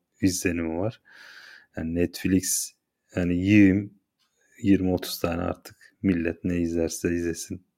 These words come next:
Tutan üç beşini devam ettiririz, kalanı bitiririz <laughs> kafasında olan bir platform olduğu için hani H B O olsun, biraz H B O kafasında o,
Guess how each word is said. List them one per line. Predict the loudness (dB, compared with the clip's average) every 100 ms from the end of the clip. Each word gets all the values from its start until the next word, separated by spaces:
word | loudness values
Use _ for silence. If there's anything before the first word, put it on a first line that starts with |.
| _ -2
Tutan | -2 0 -2 -2
üç | -4 0
beşini | 0 0 -2 0
devam | 2 2 0
ettiririz, | -4 -4 -2 -4 -2
kalanı | 0 0 -2 -6 -8
bitiririz | -6 -2 2 4 4
<laughs> | 4
kafasında | 4 4 2 4 4 4
olan | 2 0 0 0 -2
bir | -4 -8 -20 -20 -18 -20 -2
platform | 4 4 4 2 4
olduğu | 6 4
için | 0 -4 -4 -6 -18 -20 -20 -20 _
hani | 0 4
H | 4 4 2 6
B | 8
O |
olsun, | 8 4 -2 -4 -4 -8 _ -4
biraz | 2 2 4
H | 0 2 0
B |
O | 0
kafasında | 0 0 0 2 4 4 2 -2
o, | -20